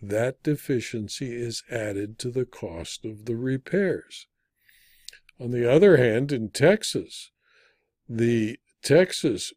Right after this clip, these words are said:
Court of Appeal found that where an insurer has fully, completely, and adequately repaired or replaced the property with other of like kind and quality,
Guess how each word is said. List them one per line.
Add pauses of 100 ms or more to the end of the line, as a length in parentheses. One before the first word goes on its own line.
Court
of
Appeal
found
that
where
an
insurer
has
fully,
completely,
and (220)
adequately
repaired
or
replaced
the
property (760)
with (140)
other
of
like
kind
and
quality,